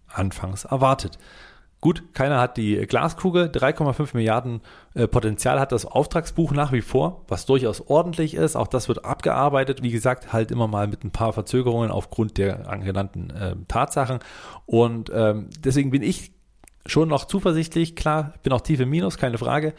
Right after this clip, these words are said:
<laughs> aber ich bin zuversichtlich, weil der Börsenwert in meinen Augen für die Gewinne, ähm, ja, eigentlich recht günstig steht und ich glaube, dass eine höhere Bewertung durchaus, also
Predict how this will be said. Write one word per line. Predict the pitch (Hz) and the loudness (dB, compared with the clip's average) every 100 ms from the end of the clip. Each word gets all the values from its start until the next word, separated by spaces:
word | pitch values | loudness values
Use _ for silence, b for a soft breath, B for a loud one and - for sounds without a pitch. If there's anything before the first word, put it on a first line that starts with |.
| B | B
<laughs> | B B | B B
aber | - 123 131 127 B B B B | 0 4 4 4 B B B B
ich | - | -2
bin | 127 | 2
zuversichtlich, | 143 127 127 117 | 2 2 0 2
weil | 110 117 | 2 4
der | 110 107 - | 2 0 0
Börsenwert | 107 131 107 85 - - b b b | 2 2 0 -4 -8 -20 b b b
in | 101 | -2
meinen | 107 110 | 0 2
Augen | 110 107 | 2 2
für | 101 110 | 0 -2
die | 110 | 0
Gewinne, | 107 117 117 107 b b b b - _ | 0 2 2 -2 b b b b -20 _
ähm, | 92 92 90 80 - | 0 0 0 -6 -4
ja, | 95 87 - | -2 -2 -2
eigentlich | 107 131 110 - - - | 0 0 -2 -6 -14 -6
recht | 123 113 - | -2 -2 0
günstig | 131 135 - 90 | 2 2 -2 -4
steht | - 113 117 | 0 0 2
und | 101 | 0
ich | 98 | -2
glaube, | 107 98 95 | 0 2 2
dass | 98 - | -2 -2
eine | 90 87 | 0 2
höhere | 110 98 | 2 2
Bewertung | 90 90 98 95 90 | -2 -2 -2 -2 0
durchaus, | 101 - - 98 - | 0 0 -2 -2 -2
also | 107 - 101 85 | -8 -4 -4 -4